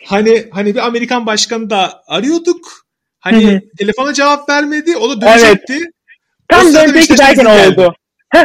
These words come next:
Speaker 2: aynen öyle. <laughs>
Speaker 1: Tam yani Washington'la arı-, araşıyordum.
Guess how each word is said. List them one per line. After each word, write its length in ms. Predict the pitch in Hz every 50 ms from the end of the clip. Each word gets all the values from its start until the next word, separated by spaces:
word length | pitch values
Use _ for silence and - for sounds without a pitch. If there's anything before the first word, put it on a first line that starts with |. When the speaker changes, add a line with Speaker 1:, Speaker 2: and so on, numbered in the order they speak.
| 220
Speaker 2:
aynen 400 | - 220 240 247 247 240 240 226
öyle. 300 | 226 220 214 202 202 190 - - 349 571 554 359 339 - - 339 -
<laughs> 540 | - - 269 254 - - - - - _ _
Speaker 1:
Tam 260 | - 302 320 330 302
yani 200 | 285 294 294 277
Washington'la 960 | 262 226 269 269 - 339 320 311 302 - 294 277 277 262 254 247 233 226 226
arı-, 300 | 214 233 277 311 330 214
araşıyordum. 600 | 240 269 311 330 - - 339 339 339 339 359